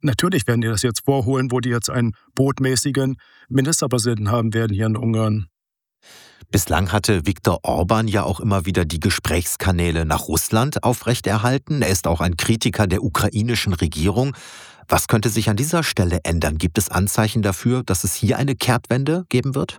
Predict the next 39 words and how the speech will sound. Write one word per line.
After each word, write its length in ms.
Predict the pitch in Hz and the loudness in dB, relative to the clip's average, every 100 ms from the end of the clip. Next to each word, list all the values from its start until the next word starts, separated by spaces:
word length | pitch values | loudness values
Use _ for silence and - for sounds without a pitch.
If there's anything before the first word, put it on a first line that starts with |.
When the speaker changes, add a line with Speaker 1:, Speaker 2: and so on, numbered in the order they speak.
| _ _ _ _ _ _ _ | _ _ _ _ _ _ _
Speaker 1:
Also 280 | - 135 131 | 0 2 0
in 200 | 139 143 | -2 0
seinen 200 | 165 147 | 0 0
Verlautbarungen 760 | 143 127 175 - 156 160 165 | 0 0 0 0 0 0 -2
von 180 | 139 131 | -2 -2
Peter 280 | 127 135 143 | -2 0 2
Modjo 420 | 135 143 156 156 143 _ _ - | 0 0 0 0 -2 _ _ -18
steht 320 | - 139 127 | -2 0 0
drin, 360 | - 147 165 156 | 0 0 0 0
dass 340 | 143 - - | -2 -2 -2
sie 400 | 139 143 139 135 98 - _ _ _ - | -2 0 0 -2 -4 -12 _ _ _ -2
nicht 400 | 165 160 - - | 0 0 -2 -4
für 220 | - 131 | 0 2
einen 400 | 139 143 143 135 - _ - | 2 2 0 -2 -8 _ -2
beschleunigten 1300 | 120 - 135 131 156 156 143 - - 139 131 127 - | 0 2 0 0 0 -2 -2 -2 0 2 0 -4 -4
E-U-Beitritt 800 | 135 127 147 131 123 123 - 127 | -2 0 0 2 2 0 0 0
der 140 | 135 | 0
Ukraine 580 | 143 - - - 131 123 | -2 -2 -2 0 0 0
sind. 560 | 110 110 113 107 - 110 110 | 0 -2 -2 -2 -4 -8 -2
Also 420 | 123 110 123 107 82 | 0 2 0 -2 -6
für 200 | - 123 | -2 0
einen 260 | 123 117 - _ - | 2 0 -4 _ -2
langfristigen 720 | 156 165 - 165 156 160 151 | 0 0 0 0 0 0 0
Beitritt 720 | 139 147 - 156 131 - - | 0 0 0 0 0 -6 -2
wären 180 | 139 135 | 0 2
sie 100 | 135 | 0
durchaus 400 | 139 123 135 123 | 0 0 0 0
zu 140 | 127 | 0
haben 400 | 117 135 151 156 | 2 2 0 -2
und 440 | 139 131 123 - - | 0 -2 -2 -8 -6
das 180 | 127 - | -6 0
können 140 | 143 | 0
wir 80 | 139 | 2
nochmal 280 | 139 143 135 | 0 0 0
so 120 | 147 | 0
in 140 | 143 | 0
den 100 | 147 | 0
Raum 220 | 139 160 | 0 0
stellen. 420 | - - 117 113 | 0 2 2 2